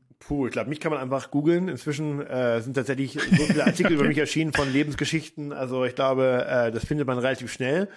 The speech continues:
Speaker 1: Wenn man sich interessiert
Speaker 2: Ja.
Speaker 1: für die Sanity Group, ähm, glaub ich, sollte man uns auf Instagram folgen oder auf Twitter folgen. Alles unter Sanity Group. Ähm, aber natürlich auch auf sanity group punkt com.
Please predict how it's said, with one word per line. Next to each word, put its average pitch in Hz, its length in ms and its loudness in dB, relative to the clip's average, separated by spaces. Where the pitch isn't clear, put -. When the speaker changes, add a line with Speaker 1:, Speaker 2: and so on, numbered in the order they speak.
Speaker 1:
Wenn 127 120 -2
man 131 220 0
sich 127 120 -6
interessiert 139 460 2
Speaker 2:
Ja. - 40 -8
Speaker 1:
für 135 80 -4
die 120 80 -2
Sanity 160 340 -4
Group, 160 440 0
ähm, 123 300 -2
glaub 117 280 2
ich, 131 180 -2
sollte 127 220 -2
man 135 100 0
uns 131 100 -2
auf 110 100 -2
Instagram 131 580 0
folgen 127 500 0
oder 113 200 -2
auf 104 140 -8
Twitter 147 320 0
folgen. 123 560 0
Alles 120 340 -4
unter 123 160 -2
Sanity 131 380 -2
Group. 127 280 0
Ähm, 113 540 -2
aber 123 540 0
natürlich 123 420 -4
auch 117 140 0
auf 113 120 -2
sanity 127 280 -4
group 117 180 -4
punkt 113 200 -8
com. 127 260 -2